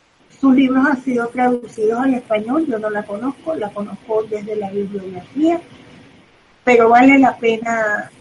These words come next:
lo que ella nos pueda enseñar. Cada vez que puedan escuchar una conferencia, eh, un programa de radio,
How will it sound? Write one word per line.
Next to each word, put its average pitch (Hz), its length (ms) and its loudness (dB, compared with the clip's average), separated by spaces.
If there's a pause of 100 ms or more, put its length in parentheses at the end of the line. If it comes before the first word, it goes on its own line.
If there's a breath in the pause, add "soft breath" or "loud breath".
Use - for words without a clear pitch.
(120)
lo 220 200 -4
que 220 300 2
ella 226 800 0
nos 214 240 -6
pueda 220 720 0
enseñar. 214 600 -10 (840)
Cada 349 260 2
vez 269 200 0
que 262 120 -6
puedan 240 360 -2
escuchar 226 560 -10
una 226 100 -14
conferencia, 208 760 -14 (1000)
eh, 208 300 0
un 208 160 -6
programa 214 480 -4
de 214 100 -6
radio, 208 440 -10